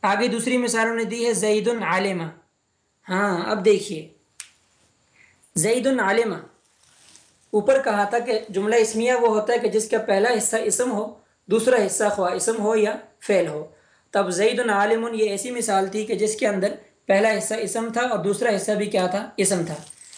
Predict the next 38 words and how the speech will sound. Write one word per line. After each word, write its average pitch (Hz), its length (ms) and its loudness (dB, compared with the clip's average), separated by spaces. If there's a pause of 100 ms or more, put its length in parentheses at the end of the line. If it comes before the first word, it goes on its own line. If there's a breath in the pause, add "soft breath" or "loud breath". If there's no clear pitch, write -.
کتابوں 196 360 2
میں 214 80 -2
ساتھ 196 280 0
ساتھ 202 180 0
دیکھ 220 220 0
رہے 226 60 0
ہیں 226 80 -2
نا 330 60 -4
سب؟ 277 160 -4 (2000)
جی، 190 220 2
کتابیں 175 480 0
اپنے 208 200 -4
سامنے 208 300 -2
رکھیے۔ 165 400 -6 (680)
جن 180 220 4
کے 196 100 2
پاس 185 280 2
کتاب 185 320 2
موجود 214 320 0
ہے 226 60 -2
اصل، 254 200 -2
تو 220 160 -8
کتاب 180 320 0
کھول 190 180 0
کے 190 100 -2
رکھیے۔ 233 340 -2 (500 soft breath)
جن 190 180 2
کے 214 80 -2
پاس 185 300 0 (220)
پی 185 120 2
ڈی 196 160 2
ایف 202 140 4
میں 185 140 2
ہے 185 80 2
تو 185 160 0
وہ 175 140 4
کیا 175 240 0
کریں؟ 190 160 -2